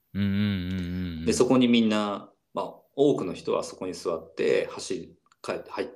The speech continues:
Speaker 2: 帰ってくる、ゴールする人をこう応援、最後の応援して、
Speaker 1: うん。
Speaker 2: っていう感じ。
Speaker 1: うんうんうん。
Speaker 2: うん。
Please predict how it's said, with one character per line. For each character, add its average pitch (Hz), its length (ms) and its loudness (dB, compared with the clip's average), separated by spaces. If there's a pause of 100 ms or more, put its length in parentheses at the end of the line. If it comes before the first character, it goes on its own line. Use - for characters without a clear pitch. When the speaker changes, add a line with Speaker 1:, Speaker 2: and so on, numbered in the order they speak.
(140)
Speaker 2:
帰 92 100 -6
っ - 40 -6
て - 100 -10
く - 120 -14
る、 - 80 -16
ゴ 85 180 4
ー - 20 4
ル 78 240 -4
す - 180 -10
る 80 80 -4
人 - 220 2
を 82 80 0
こ - 120 -2
う 78 80 0
応 78 60 2
援、 80 140 -8
最 - 320 0
後 - 80 -6
の 76 60 -8
応 - 100 -16
援 - 120 -20
し - 120 -10
て、 - 300 0 (560)
Speaker 1:
う 101 60 -2
ん。 95 280 -2
Speaker 2:
っ - 220 -20
て - 80 0
い - 240 -6
う - 60 -16 (360)
感 - 220 -8
じ。 - 260 -8 (720)
Speaker 1:
う 101 60 -2
ん - 20 2
う 98 40 0
ん - 20 -2
う 92 40 -2
ん。 87 440 -4
Speaker 2:
う 82 280 0 (100)
ん。 87 100 -16